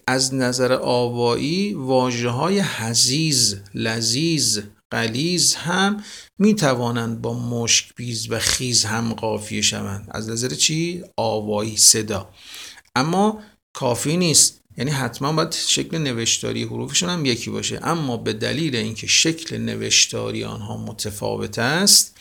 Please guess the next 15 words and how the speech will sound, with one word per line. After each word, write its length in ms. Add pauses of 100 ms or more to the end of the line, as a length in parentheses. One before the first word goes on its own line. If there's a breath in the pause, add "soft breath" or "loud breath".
(560 loud breath)
قافیه، 920 (380 loud breath)
قافیه 360
کردن 480
آنها 360
درست 800 (320)
نیست. 840 (180)
اینو 140
باید 240
بهش 240
خیلی 380
دقت 400
کنیم. 460 (2000 loud breath)
پس 400
قافیه 420
ساختن 840